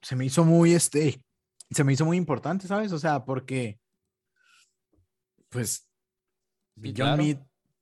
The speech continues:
Speaker 1: tiene este deal, menos sesenta y cinco por ciento, pues ahí hay una buena idea de, de inversión, vaya, estaría bueno.
Speaker 2: Definitivamente. Tengo otra, tengo otra noticia, J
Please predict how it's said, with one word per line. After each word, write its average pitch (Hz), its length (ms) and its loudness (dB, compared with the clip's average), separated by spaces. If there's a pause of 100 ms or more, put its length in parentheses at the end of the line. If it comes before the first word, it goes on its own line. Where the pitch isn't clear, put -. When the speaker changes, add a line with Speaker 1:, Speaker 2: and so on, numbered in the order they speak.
(520)
Speaker 1:
tiene 139 300 0
este 147 280 -2
deal, 151 380 0 (760)
menos 120 280 -6
sesenta 110 320 -6
y 110 40 -2
cinco 127 260 -4
por 160 140 0
ciento, 156 500 0
pues - 180 -8
ahí 113 200 0
hay 123 140 2
una 135 380 2 (360)
buena 127 220 0
idea 135 380 2
de, 123 440 -2 (400)
de 120 120 -6
inversión, 120 640 -4
vaya, 113 360 -4 (280)
estaría 110 360 -4
bueno. 107 260 -4 (880)
Speaker 2:
Definitivamente. 113 1120 -14 (520)
Tengo 226 220 -4
otra, 247 520 -2
tengo 214 240 -2
otra 185 880 2
noticia, 196 460 0
J 220 80 6